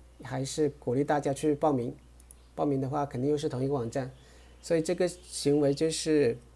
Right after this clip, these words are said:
他至少用了三个F B主页来放他这广告内容，所以我又来举报一次好了，举报广告、误导和诈骗。好，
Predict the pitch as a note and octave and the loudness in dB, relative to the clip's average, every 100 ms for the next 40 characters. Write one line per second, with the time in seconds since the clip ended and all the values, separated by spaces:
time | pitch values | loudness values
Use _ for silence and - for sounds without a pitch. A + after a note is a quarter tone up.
0 | - - - - D#3+ G#3 D3+ E3 E3+ C#3 | -20 -20 -8 -4 2 2 4 4 2 0
1 | - D3+ D#3 D#3+ D3+ D#3 D3 C#3 D3 - | 0 2 2 2 2 2 0 0 -2 0
2 | B2 A#2+ D3+ C#3+ C3 A#2 A#2+ B2+ B2+ - | -4 0 2 2 2 -2 -2 -2 -4 -2
3 | D#3 C#3+ C#3 C3 C3 A2 B2 C3+ A#2 A2+ | 0 0 -2 -2 -2 -4 -2 -2 -2 -6
4 | - - - - - - - - - C3+ | -12 -20 -20 -20 -20 -20 -20 -14 -4 -2
5 | B2 A#2+ G#2+ - - - G3 E3+ C#3 C#3 | -2 -2 -4 -10 -20 -6 2 4 4 0
6 | A#2 D3+ C#3 C#3 D3 A#2 A#2 - - - | -4 0 0 0 -4 -4 -6 -12 -20 -20
7 | - - C#3+ D3+ B2 C3+ D3+ - - - | -14 -6 -2 -2 -2 -2 -4 -6 -20 -20
8 | - - - - - - - - - - | -20 -20 -20 -20 -20 -20 -20 -20 -20 -20
9 | - - - - - - - - - - | -20 -20 -20 -20 -20 -20 -20 -20 -20 -12
10 | E3+ E3 D3 C#3+ C#3 D3 C#3+ D#3+ - - | -6 -4 -4 -4 -4 -4 -2 -6 -6 -14
11 | - - - - - - - - - - | -20 -20 -20 -20 -20 -20 -20 -20 -20 -20
12 | - - - - - - - - - - | -20 -20 -20 -20 -20 -20 -20 -20 -20 -20
13 | - - - - - - - - - | -20 -20 -20 -20 -20 -20 -20 -16 -14